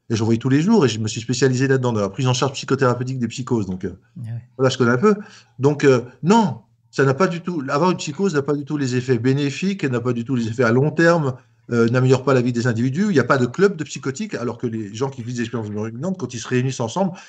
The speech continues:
Speaker 1: ils peuvent en parler, ils se comprennent parfaitement. Alors que des délirants, j'ai jamais vu quelqu'un qui, qui faisait un club de délirants.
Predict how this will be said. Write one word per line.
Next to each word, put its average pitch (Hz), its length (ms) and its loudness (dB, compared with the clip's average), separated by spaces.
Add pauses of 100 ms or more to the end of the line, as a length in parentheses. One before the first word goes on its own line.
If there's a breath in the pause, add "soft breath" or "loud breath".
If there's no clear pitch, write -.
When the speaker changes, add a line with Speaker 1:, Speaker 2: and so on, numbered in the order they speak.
(140 loud breath)
Speaker 1:
ils 139 120 -6
peuvent 139 120 4
en 127 120 4
parler, 139 240 2
ils 196 40 -4
se - 100 -2
comprennent 131 340 -2
parfaitement. 143 500 -4 (280 soft breath)
Alors 113 140 -4
que 139 80 -2
des 131 120 0
délirants, 131 340 2
j'ai 131 80 -2
jamais 147 180 0
vu 180 120 -6
quelqu'un 170 260 -6
qui, 117 240 -12
qui 120 240 -4
faisait 117 140 2
un 117 80 2
club 156 160 -4
de 143 60 -4
délirants. 135 380 -4